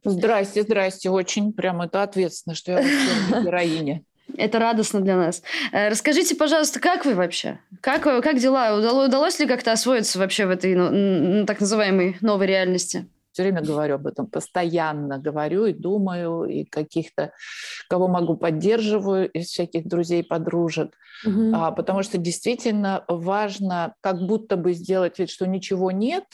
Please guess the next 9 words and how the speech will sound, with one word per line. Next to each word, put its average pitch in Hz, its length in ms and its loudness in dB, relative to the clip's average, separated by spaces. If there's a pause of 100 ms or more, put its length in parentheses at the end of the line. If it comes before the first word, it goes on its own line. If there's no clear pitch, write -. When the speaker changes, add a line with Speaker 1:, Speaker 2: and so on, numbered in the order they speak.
Speaker 1:
и 175 60 0
продолжать 180 680 -2
Speaker 2:
Мгм. 160 80 -12
Speaker 1:
жить. 160 360 -6 (540)
Но, 185 320 0
с 170 80 -2
другой 196 320 2
стороны, 196 440 -2 (380)
э, 160 160 -2